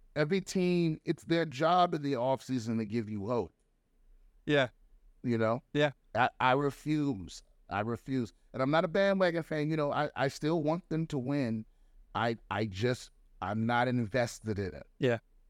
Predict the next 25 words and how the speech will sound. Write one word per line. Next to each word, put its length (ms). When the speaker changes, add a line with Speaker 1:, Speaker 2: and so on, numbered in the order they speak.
Speaker 1:
Whether 200
they 160
win 260
or 80
lose. 300
No, 280
no, 200
no. 180
Speaker 2:
Well, 100
even, 200
like, 200
do 100
you 60
know, 280
so 140
their 120
quarterback 400
this 180
year, 300
they, 400
instead 280
of 80
drafting 420
or 60
ma-, 200